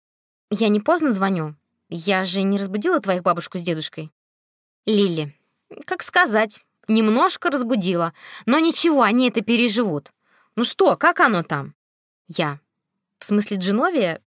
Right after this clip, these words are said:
Да вроде всё путём". Лилли. "Ещё бы! Здорово ты там устроилась. Целый штат прислуги, все тебя ублажают, и ты вся такая в короне".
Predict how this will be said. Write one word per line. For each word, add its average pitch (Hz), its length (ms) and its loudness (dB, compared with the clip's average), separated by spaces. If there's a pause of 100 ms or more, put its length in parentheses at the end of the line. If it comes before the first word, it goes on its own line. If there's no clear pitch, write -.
(160)
Да 180 80 0
вроде 160 300 -4
всё 156 200 -10
путём". 220 560 -4 (500)
Лилли. 160 440 -4 (360)
"Ещё 294 580 2
бы! 254 200 2 (360)
Здорово 330 440 4
ты 339 120 -2
там 330 200 2
устроилась. 190 680 0 (180)
Целый 262 280 4
штат - 440 0
прислуги, 202 760 0
все 185 180 -4
тебя 165 220 -2
ублажают, 175 880 0
и 180 40 -4
ты 185 120 -4
вся 185 180 -4
такая 190 280 -2
в - 100 -14
короне". 247 720 2